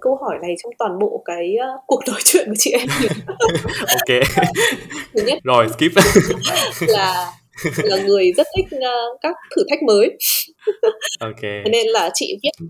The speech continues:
Speaker 1: tương đối quen tay rồi, chị muốn nói thử xem thế
Speaker 2: Ừ.
Speaker 1: nào.
Speaker 2: Ừ.
Speaker 1: Thứ hai là một khi chị đã quyết định một việc gì rồi, chị không nghĩ nhiều. <laughs>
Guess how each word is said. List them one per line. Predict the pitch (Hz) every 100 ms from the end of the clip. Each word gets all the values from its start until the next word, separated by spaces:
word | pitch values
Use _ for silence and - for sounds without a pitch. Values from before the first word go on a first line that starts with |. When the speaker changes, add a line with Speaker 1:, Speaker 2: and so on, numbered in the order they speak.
| -
Speaker 1:
tương | 170
đối | 180 175
quen | 233 226
tay | 226
rồi, | 196 170 -
chị | - 190
muốn | 180 180
nói | 175 170
thử | 277
xem | - -
thế | -
Speaker 2:
Ừ. |
Speaker 1:
nào. | 202 175 - - _ _ - _ _ _ - _
Speaker 2:
Ừ. | 120 120 110 120
Speaker 1:
Thứ | 202
hai | 254 254 240
là | 233 185 170 156 - _ - _ _ _ _
một | 214 208
khi | - 269
chị | 262 -
đã | - -
quyết | 349
định | - 202
một | 190
việc | 202 -
gì | 202 180
rồi, | 185
chị | 180 - -
không | 262
nghĩ | 262
nhiều. | 302 254 196 180 - - -
<laughs> | 226 254 240 285 - 208